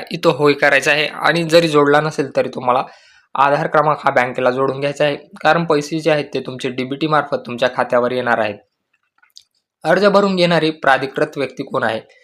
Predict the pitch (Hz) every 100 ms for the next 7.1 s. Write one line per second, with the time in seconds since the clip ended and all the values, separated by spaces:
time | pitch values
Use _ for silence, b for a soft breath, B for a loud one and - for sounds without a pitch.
0 | b _ - 131 139 151 156 156 151 143
1 | 135 127 131 135 135 147 143 139 135 -
2 | 139 135 135 139 135 123 135 147 143 -
3 | 139 135 135 135 - 135 139 B B B
4 | B - 175 185 175 175 170 170 139 135
5 | 135 135 135 143 135 - 135 151 - 147
6 | 135 131 127 120 117 123 120 135 135 143
7 | 135